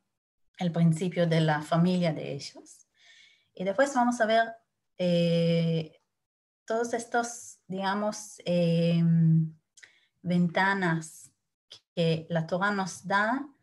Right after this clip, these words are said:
para como ver cómo, cómo practi-, em, cómo Miriam entra a la historia y hace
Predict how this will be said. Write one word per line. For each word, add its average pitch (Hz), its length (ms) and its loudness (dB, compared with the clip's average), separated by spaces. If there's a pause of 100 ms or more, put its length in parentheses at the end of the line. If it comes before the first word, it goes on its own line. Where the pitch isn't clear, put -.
(400)
para 165 300 2
como 185 260 2
ver 214 380 2 (1500)
cómo, 277 640 -2 (1000)
cómo 240 460 0
practi-, - 540 -6 (140)
em, 165 760 0 (640)
cómo 233 280 2
Miriam 220 760 0 (500)
entra 269 460 2
a 240 40 6
la 233 100 4
historia 262 760 -4
y 196 140 -6
hace 196 460 -8